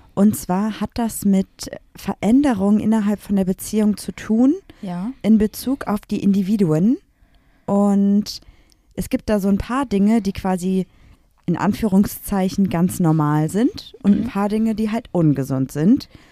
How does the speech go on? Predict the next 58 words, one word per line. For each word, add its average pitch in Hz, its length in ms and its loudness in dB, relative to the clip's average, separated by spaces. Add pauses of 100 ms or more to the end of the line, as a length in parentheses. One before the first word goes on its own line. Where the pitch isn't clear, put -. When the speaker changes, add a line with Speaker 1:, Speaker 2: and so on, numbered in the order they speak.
(140)
Speaker 1:
Und 196 100 0
ich 190 80 -2
würde 240 120 2
das 226 80 -2
gerne 190 180 2
mal 185 140 4
bei 170 120 0
uns 180 240 0
ein 160 80 0
bisschen 147 240 -2
durchkauen. - 680 -6 (960)
Speaker 2:
Ja, 190 260 -2
klingt 202 320 -6
gut. 214 240 -4
Wollen 202 140 -4
wir 202 80 -2
trotzdem 226 280 -6
erstmal 202 220 -6
mit 208 100 -6
den 208 80 -8
Fragen 185 320 -8
starten? 233 340 -4
Speaker 1:
Natürlich, 190 380 0
aber 180 120 -2
ich 190 80 -2
dachte, 226 240 -4
ich 214 80 -4
mach 220 100 2
doch 220 160 -4
jetzt 202 160 -2
immer 202 160 2
so 180 60 0
einen 180 80 0
kleinen 165 260 -2
Einblick, 208 460 -2
wenn 185 120 0
ich 180 80 -2
das 175 160 -4
schon 175 300 -2 (320)
vor 175 240 2
dem 170 160 4
Intro 147 260 0
nicht 147 160 0
machen 143 260 0
darf. 147 380 -6 (1080)
Speaker 2:
Ja, 226 140 -2
okay. 185 340 -8 (240)
Kann 220 100 -2
ich - 80 -4
mit 208 100 -2
leben. 190 380 -4 (200)
Speaker 1:
Okay. - 320 0 (1200)
Speaker 2:
Bist - 160 -6
du 247 40 -4
bereit? 214 400 -2
Speaker 1:
Ich - 100 -8
bin 196 160 2
bereit. - 460 -4